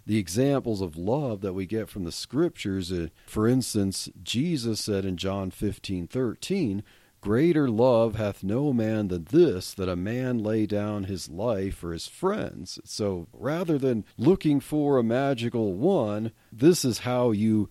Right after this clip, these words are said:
find love, is you lay down your life, you give your life.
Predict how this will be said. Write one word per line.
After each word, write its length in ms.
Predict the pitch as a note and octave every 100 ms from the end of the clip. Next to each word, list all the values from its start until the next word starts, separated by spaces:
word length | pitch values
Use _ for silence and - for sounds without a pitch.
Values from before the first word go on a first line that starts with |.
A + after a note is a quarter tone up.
| -
find 540 | - A#2+ A#2+ A2+ F#2+
love, 540 | G2+ E3+ D#3+ E2 E2 F#2
is 320 | F2+ - - -
you 180 | G#2 A#2+
lay 300 | A#2 C3+ B2+
down 460 | A#2 A2 G#2+ F#2+ -
your 240 | - G#2 F#2+
life, 460 | A#2 D3 F2 E2
you 100 | F#2+
give 280 | E2+ G#2+ G#2
your 160 | F#2 E2+
life. 500 | D3+ F#3+ G#1+ -